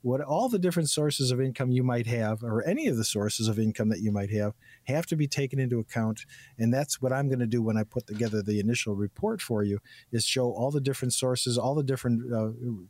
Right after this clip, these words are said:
monies that you have and where that, where that income is coming from to make sure that it's, again, sufficient to meet your needs going forward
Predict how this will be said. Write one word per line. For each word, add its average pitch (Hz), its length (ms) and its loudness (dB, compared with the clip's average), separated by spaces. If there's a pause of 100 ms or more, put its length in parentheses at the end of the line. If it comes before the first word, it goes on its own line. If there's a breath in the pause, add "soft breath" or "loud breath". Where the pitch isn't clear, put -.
(280)
monies 131 400 4
that 117 160 -2
you 107 180 4
have 139 500 0 (420 loud breath)
and 117 160 2
where 135 220 2
that, 131 260 0
where 139 240 2
that 135 200 0
income 143 340 0
is 117 120 0
coming 135 340 0
from 104 360 -2 (360 loud breath)
to 117 80 0
make 117 180 2
sure 131 180 0
that 123 200 0
it's, 123 140 -2
again, 123 380 0
sufficient 120 540 -2
to 131 80 0
meet 113 220 4
your 117 160 0
needs 131 400 2
going 117 280 2
forward 139 480 0